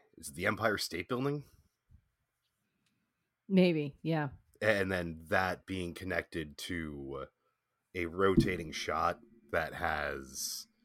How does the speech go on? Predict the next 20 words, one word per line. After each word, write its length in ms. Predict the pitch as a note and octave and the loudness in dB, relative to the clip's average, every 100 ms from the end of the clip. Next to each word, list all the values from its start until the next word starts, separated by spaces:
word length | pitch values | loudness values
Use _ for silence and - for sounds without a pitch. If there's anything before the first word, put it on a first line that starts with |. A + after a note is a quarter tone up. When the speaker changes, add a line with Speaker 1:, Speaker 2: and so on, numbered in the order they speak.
| _ - _ | _ -20 _
Speaker 1:
the 120 | - D#2 | -2 0
Eiffel 200 | - F2 | -2 -4
Tower 480 | E2+ D2 D#2+ F#2 - _ _ - | -2 0 0 -2 -4 _ _ -4
at 160 | D#2 | -4
the 120 | D#2+ | -2
other 140 | D2+ D2+ | -4 -6
point. 300 | - D#2 F2+ _ _ _ _ _ - | -6 -8 -8 _ _ _ _ _ 4
I, 80 | |
I 120 | D3 G3+ | 8 10
Speaker 2:
Oh, 60 | |
Speaker 1:
think 120 | B2 G#2+ | 8 8
Speaker 2:
yeah, 60 | |
Speaker 1:
that's, 180 | A2 G#2 | 6 6
Speaker 2:
yeah, 60 | A2 | 4
Speaker 1:
like, 100 | G2 | 4
Speaker 2:
yeah. 80 | G2+ | 0
Speaker 1:
a 40 | |
really 420 | F2 G#2+ G2+ F2+ D2+ | -2 0 0 0 -2
neat 280 | F#2+ G2+ | -4 -2
shot, 380 | - - D#2+ - | -4 -2 -2 -4